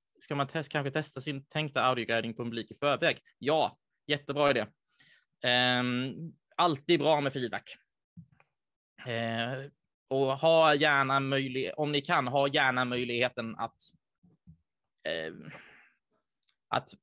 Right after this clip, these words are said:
att få konstruktiv kritik. För att när audioguiden är ute, då blir det ofta svårt att gå tillbaka och ändra.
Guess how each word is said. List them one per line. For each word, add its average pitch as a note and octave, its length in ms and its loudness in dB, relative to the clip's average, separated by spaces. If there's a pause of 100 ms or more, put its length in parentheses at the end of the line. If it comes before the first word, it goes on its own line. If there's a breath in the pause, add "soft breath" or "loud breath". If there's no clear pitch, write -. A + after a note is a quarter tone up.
att B2+ 160 -4 (200)
få C#3+ 240 2
konstruktiv A#2+ 720 -4 (100)
kritik. - 440 -6 (280)
För B2 340 2
att - 240 -4 (1120)
när D#3 520 4
audioguiden C3+ 680 2
är A#2+ 100 2
ute, C#3 380 -6
då B2 240 -4
blir C#3 300 -2
det B2 80 4
ofta A#2+ 240 -2
svårt B2 360 -8
att A2+ 120 -6
gå A2+ 100 -8
tillbaka A2+ 460 -4
och A2 160 -4
ändra. A2 360 -4